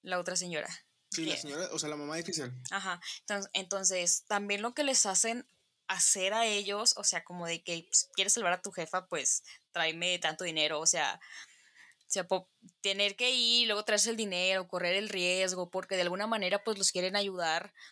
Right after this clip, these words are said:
Speaker 1: Ahí se ve así como el, pues, el, el, ¿cómo, cómo explicarlo? El poquito sentimiento que se llegaría a tener, que a veces se representa también en algunas películas, por
Speaker 2: Mm.
Speaker 1: ejemplo, como en Amarte Duele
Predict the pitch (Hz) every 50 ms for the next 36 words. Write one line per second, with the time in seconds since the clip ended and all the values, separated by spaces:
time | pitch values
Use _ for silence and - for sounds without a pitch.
0 | _ _ _ _ - - 180 180 196 196 214 214 226 240 247 233 240 - 277 269
1 | 277 269 247 233 214 196 175 160 - - _ _ _ _ _ _ _ - - _
2 | _ _ - 214 208 202 202 - - 233 208 214 214 214 190 185 _ _ _ -
3 | - - _ - - _ _ - - - - - _ _ _ _ _ _ - -
4 | - - - - - - - - - 262 269 262 233 - - 294 330 403 415 -
5 | 381 381 403 - 339 311 - - 233 214 196 202 196 208 202 - - 214 214 -
6 | - 254 269 - - 349 302 320 311 285 277 247 220 220 240 262 269 254 240 220
7 | 233 220 - 208 202 - 190 185 185 180 180 180 185 185 196 202 - - 233 233
8 | 220 208 202 196 190 - _ - _ _ _ - - - - - - - - _
9 | _ _ _ _ - - 208 202 202 202 196 190 190 196 202 202 226 233 226 247
10 | 240 247 226 - 233 220 214 208 202 214 208 208 196 190 185 190 196 190 190 180
11 | 180 185 185 - - 202 180 - - 185 175 180 247 262 294 180 165 165 165 170
12 | 175 165 - 180 175 - - 175 175 175 170 170 170 170 170 170 170 170 165 165
13 | 170 170 170 - 208 214 220 220 220 208 202 196 208 220